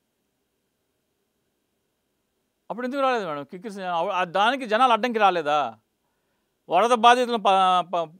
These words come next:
వాళ్ళని పరామర్శించడానికి వెళ్ళడానికి ఈ జనాలు అడ్డొచ్చేసారా మీకు?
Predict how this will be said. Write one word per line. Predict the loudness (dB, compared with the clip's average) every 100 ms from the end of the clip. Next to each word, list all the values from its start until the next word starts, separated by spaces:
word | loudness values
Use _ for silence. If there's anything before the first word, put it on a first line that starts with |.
| _ _ _ _ -2
వాళ్ళని | 0 0 -4 -6
పరామర్శించడానికి | -2 0 -2 -4 -8 -8 -6
వెళ్ళడానికి | -2 0 -2 -2 -2 -4 -6 _ _
ఈ | -12 -10 -8 -8 -10 -12 -6
జనాలు | -2 0 2
అడ్డొచ్చేసారా | 2 0 -4 -6 -6 -6 -8
మీకు? | -10 -12 -14 -16